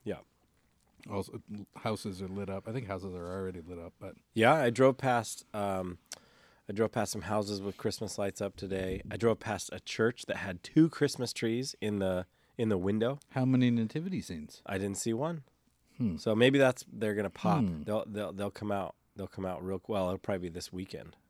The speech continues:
Speaker 1: that you're listening to this, that they'll start their actual full-on
Speaker 2: Mm.
Speaker 1: Christmas decorations, right?
Speaker 2: I like me a live nativity scene.
Speaker 1: <laughs> You do?
Speaker 2: Yeah.
Speaker 1: All right. Yeah.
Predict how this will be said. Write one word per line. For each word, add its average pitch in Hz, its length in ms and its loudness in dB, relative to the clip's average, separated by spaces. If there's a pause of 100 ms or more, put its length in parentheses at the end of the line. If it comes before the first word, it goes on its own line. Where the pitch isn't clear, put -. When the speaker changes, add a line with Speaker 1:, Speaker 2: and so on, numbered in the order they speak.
(120)
Speaker 1:
that 101 180 -6
you're 87 160 -10
listening 90 440 -6
to 85 100 -14
this, 73 220 -14
that 85 180 -10
they'll 80 140 -10
start - 300 -10
their 80 200 -12
actual 85 540 -12
full-on 82 480 -8 (640)
Speaker 2:
Mm. - 20 -20
Speaker 1:
Christmas 92 320 -6
decorations, 80 560 -12
right? 80 120 -6
Speaker 2:
I 127 80 -2
like 107 340 -4
me 101 140 -2
a 87 80 -4
live 82 440 -8
nativity 76 540 -12
scene. - 300 -16 (460)
Speaker 1:
<laughs> - 240 4
You 127 180 4
do? 110 280 4 (280)
Speaker 2:
Yeah. 90 260 -6 (440)
Speaker 1:
All 101 120 0
right. 107 260 2 (380)
Yeah. 117 220 2